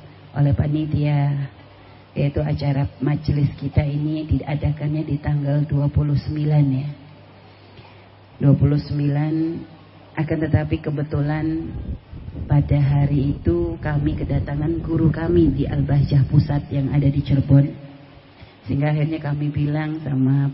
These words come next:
panitianya, "Nggak mungkin guru kami datang, nggak taunya kaminya ngilang." Sehingga kami minta solusi dan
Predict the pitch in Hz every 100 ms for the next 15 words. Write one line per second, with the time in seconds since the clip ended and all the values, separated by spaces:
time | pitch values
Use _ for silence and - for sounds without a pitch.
0 | - 143 139 131 135 143 143 143 156 156
1 | - - - - - - - - - -
2 | - - 156 151 175 185 180 170 160 151
3 | 160 151 156 156 156 143 135 - 180 180
4 | - 135 151 160 156 156 180 180 165 139
5 | 135 131 127 - - - - - - -
6 | - 135 143 156 156 160 156 147 143 -
7 | 135 143 - 151 147